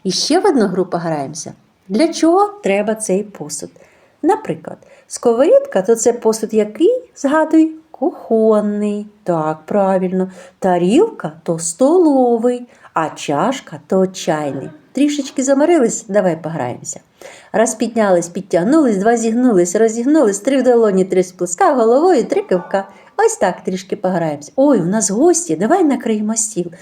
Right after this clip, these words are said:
Глибока столова тарілка,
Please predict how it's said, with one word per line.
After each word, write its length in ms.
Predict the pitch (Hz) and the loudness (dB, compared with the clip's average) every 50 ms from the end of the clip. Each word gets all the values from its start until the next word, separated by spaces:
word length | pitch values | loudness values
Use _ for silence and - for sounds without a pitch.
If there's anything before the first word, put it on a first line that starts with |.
| - - - - _ _ | -20 -20 -20 -20 _ _
Глибока 840 | 139 147 175 190 214 208 196 185 220 247 220 180 - - - 156 | -8 -2 0 2 2 2 0 0 2 4 4 2 2 0 -4 -6
столова 500 | 156 - - - 185 180 175 165 156 147 | -6 -4 -2 0 2 2 2 2 0 -2
тарілка, 680 | 147 - 170 170 165 175 214 254 247 202 - - 165 165 | -2 -2 -2 0 0 2 2 2 2 0 -2 -6 -12 -14